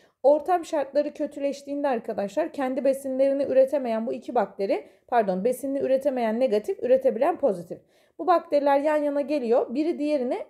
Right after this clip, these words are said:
fotosentez yapabilmek için klorofil sentezleme geni gönderiyor.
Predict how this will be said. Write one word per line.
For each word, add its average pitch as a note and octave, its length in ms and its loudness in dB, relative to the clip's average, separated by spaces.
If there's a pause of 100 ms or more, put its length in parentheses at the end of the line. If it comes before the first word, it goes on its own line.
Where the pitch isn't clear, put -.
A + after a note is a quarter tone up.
(180)
fotosentez C#4+ 720 -4
yapabilmek C4+ 580 0
için - 360 -10 (260)
klorofil D4+ 480 4
sentezleme C#4 680 -2
geni C4+ 340 -2
gönderiyor. E3+ 520 2